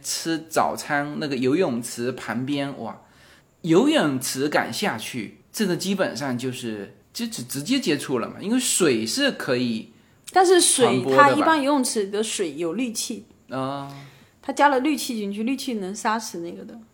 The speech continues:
Speaker 1: 啊。
Speaker 2: 能杀死新冠病毒的，就是可能加的多一点。
Speaker 1: 但是反正我们看到的是
Speaker 2: 还蛮多人的。
Speaker 1: 蛮多人，蛮多人，
Speaker 2: 对。
Speaker 1: 对。
Speaker 2: 但是你在拉斯维加斯的餐厅里面，它等于是你，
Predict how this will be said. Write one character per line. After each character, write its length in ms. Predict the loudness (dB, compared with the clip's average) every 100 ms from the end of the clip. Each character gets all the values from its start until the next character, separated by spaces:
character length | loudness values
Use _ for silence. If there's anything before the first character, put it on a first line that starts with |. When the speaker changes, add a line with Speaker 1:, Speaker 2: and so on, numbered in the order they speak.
| _ _
Speaker 1:
啊。 240 | -10 -8 -6
Speaker 2:
能 180 | -4 -2
杀 260 | 4 4
死 440 | 4 -2 -4 -6 -8
新 280 | -12 -6 0
冠 200 | 2 2
病 180 | 0 -4
毒 200 | -4 -6
的， 240 | -8 -10 -18 -20 -20 -20 _ _ -16
就 120 | -8
是 80 | -6
可 140 | -4
能 200 | -4 -2
加 120 | 0 2
的 120 | 4
多 220 | 10 12
一 60 | 12
点。 80 | 8
Speaker 1:
但 100 | 4
是 0 |
反 0 |
正 20 |
我 40 |
们 100 | 2
看 380 | 0 0 2 4
到 200 | 4 4
的 160 | 2 -4
是 600 | -8 -6 -4 -4 -6 -8
Speaker 2:
还 120 | -2
蛮 220 | 6 6 8
多 180 | 6
人 220 | 6 2 -4
的。 100 | -4
Speaker 1:
蛮 180 | -2
多 160 | 0 -2
人， 120 | -2 -6
蛮 140 | -10 -8
多 120 | -6
人， 260 | -6 -8 -14 -16
Speaker 2:
对。 100 | -14
Speaker 1:
对。 140 | -14 -18 _ _ _
Speaker 2:
但 140 | 0 2
是 360 | 4 4 4 0 -18 _
你 360 | -2 -2 -2 -6
在 260 | 2 6
拉 120 | 6
斯 120 | 6 2
维 60 |
加 180 | 2 2
斯 140 | 2
的 120 | -2 -2
餐 220 | -2 0
厅 180 | 4 4
里 100 | 2
面， 540 | 0 -4 -4 -6 -14 _ _
它 180 | -4 -2
等 240 | 0 -2
于 40 | -4
是 200 | -6 -6
你， 220 | -6 -8